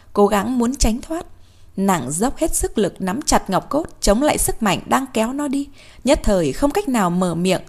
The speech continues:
nói lời cầu xin nữa. Nhưng mà trận kéo co ngắn ngủi này cuối cùng vẫn thất bại. Khi sức lực trong người nàng đã cạn kiệt, vút một tiếng, ngọc cốt như mũi tên từ trong lòng bàn tay nàng bay đi,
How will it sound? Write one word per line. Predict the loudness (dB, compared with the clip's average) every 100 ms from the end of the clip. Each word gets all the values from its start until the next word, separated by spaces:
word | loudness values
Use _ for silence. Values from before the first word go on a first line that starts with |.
| -10 -4
nói | -4 -2
lời | 0 2 2
cầu | 2 2
xin | 2 0 0
nữa. | -2 -6 -12 -20 -20 -4
Nhưng | 0 2 2
mà | 2 0 -4 -16 -10
trận | 2 2 2
kéo | 0 2
co | 2
ngắn | 2 0 0
ngủi | 2 2
này | 2 0 0
cuối | 0 0
cùng | 0 0 -2
vẫn | -6 -4
thất | -2 -2
bại. | -2 -4 -8 -20 -20 -20 -20 -8
Khi | 2 4
sức | 4 2 2
lực | 0 -2
trong | -2 2
người | 2
nàng | 2 -2 -2
đã | -4 -2
cạn | -2 -2 -2
kiệt, | -4 -4 -10 -20 -20 -16
vút | -2 -2 -2 -4
một | -4 -4 -6
tiếng, | -8 -10 -6
ngọc | 0 2 2
cốt | -4 -2
như | 0 0
mũi | 0 0
tên | -2 -2 -6 -16 -20 2
từ | 6 6
trong | 4 2
lòng | 2 2
bàn | 2 2
tay | 2 2
nàng | 0 0 -2
bay | -2 0
đi, | 0 -2